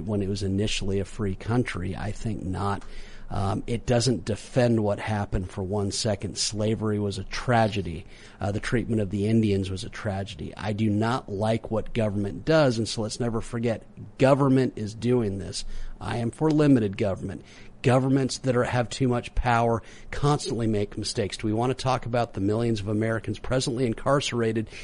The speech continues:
because they have a different way of getting high than the politicians would like,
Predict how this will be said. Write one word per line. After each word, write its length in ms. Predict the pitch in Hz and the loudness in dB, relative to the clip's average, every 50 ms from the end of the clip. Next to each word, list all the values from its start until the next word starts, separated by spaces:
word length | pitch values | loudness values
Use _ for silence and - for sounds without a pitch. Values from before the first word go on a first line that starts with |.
| - - - | -12 -4 0
because 180 | 113 110 104 | 2 2 2
they 200 | 101 107 117 120 | 2 2 4 4
have 440 | 117 117 120 120 - - 127 135 113 | 4 4 2 0 2 2 2 2 2
a 60 | 113 | 2
different 420 | 98 92 110 131 139 - 175 139 120 | 0 2 2 0 4 4 2 2 2
way 380 | 117 117 120 120 123 123 113 | 0 0 2 2 2 2 0
of 180 | - 117 104 98 | -2 -4 -6 -2
getting 320 | 104 113 107 107 104 98 | 0 0 2 2 0 0
high 540 | 92 - - - 170 165 147 139 135 127 127 | -2 -2 0 2 4 4 6 6 6 4 4
than 380 | 110 107 113 107 107 104 80 90 | 2 2 0 2 0 0 -2 -2
the 180 | 117 113 98 | -2 -2 -2
politicians 680 | - - - 131 120 117 117 - 117 110 - 117 104 98 | 0 0 2 4 4 2 2 0 -2 -2 -2 -2 -2 -2
would 140 | 107 101 95 | -4 -2 0
like, 300 | 104 110 113 110 - | 0 0 0 -2 -4